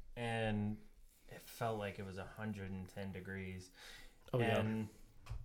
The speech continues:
Speaker 1: we ask 'em where the stage is, and they go, "Come on, I'll walk you to it." And
Speaker 2: That's
Speaker 1: they walk us down to
Speaker 2: right.
Speaker 1: the street, and it's right on the sidewalk. He just points to this little
Speaker 2: Oh, yeah, it was,
Speaker 1: area.
Speaker 2: like, at an intersection.
Speaker 1: Yeah, and he goes, "Uh, you could set up right <laughs> here."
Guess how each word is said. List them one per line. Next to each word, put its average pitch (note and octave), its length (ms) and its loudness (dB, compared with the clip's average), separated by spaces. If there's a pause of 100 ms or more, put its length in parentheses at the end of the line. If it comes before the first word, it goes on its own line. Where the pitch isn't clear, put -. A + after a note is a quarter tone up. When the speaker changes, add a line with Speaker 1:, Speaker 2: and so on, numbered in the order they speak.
(420)
Speaker 1:
we C3 160 6
ask B2 320 10
'em B2 80 8
where A#2+ 140 10
the G2+ 120 4
stage C#3 440 8
is, A2 240 6
and G#2+ 120 6
they G#2+ 80 4
go, G#2 200 6 (440)
"Come G3+ 180 10
on, F#3+ 160 12
I'll C3+ 180 12
walk C#3+ 280 12
you C3 80 6
to D3+ 260 10
it." B2+ 140 8
And A#2+ 80 2
Speaker 2:
That's G#2 260 10
Speaker 1:
they B2 60 12
walk C3+ 240 12
us C#3+ 200 8
down C3+ 240 12
to B2+ 60 12
Speaker 2:
right. A2 80 6
Speaker 1:
the A2+ 100 4
street, C3+ 480 2
and A#2 120 2
it's G#2+ 240 0
right A2+ 560 6 (120)
on A#2 160 4
the G#2+ 80 4
sidewalk. G2 600 4
He A#2 120 -2
just G#2 260 -2
points A2+ 400 0
to A2+ 120 -4
this G#2 300 -4
little A2+ 180 6
Speaker 2:
Oh, C4 80 12
yeah, D4 180 12
it F3 40 12
was, F#3 140 12
Speaker 1:
area. B2+ 220 12
Speaker 2:
like, - 80 6
at F#3+ 80 12
an G3 80 12
intersection. D#3 840 12
Speaker 1:
Yeah, C#3+ 360 12
and B2+ 100 4
he A#2+ 80 8
goes, A#2+ 180 6
"Uh, E3 340 2
you F#3 220 0
could - 160 -8
set C#3 280 8
up C#3 220 12
right C3+ 300 12
<laughs> - 20 2
here." B2+ 440 6